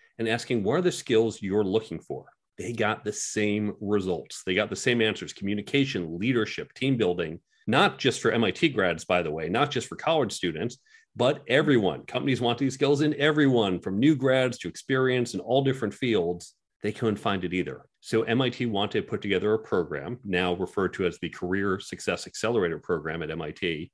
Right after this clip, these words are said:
in which they could instill this in our students. When I heard about that, I reached out. I said, "I've developed content for my team I'm happy to share with you."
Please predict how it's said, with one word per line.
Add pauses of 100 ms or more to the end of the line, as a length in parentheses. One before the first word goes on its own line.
(100)
in
which
they
could
instill
this
in
our
students.
When
I
heard
about
that,
I
reached
out.
I
said, (420)
"I've
developed
content
for
my
team
I'm
happy
to
share
with
you."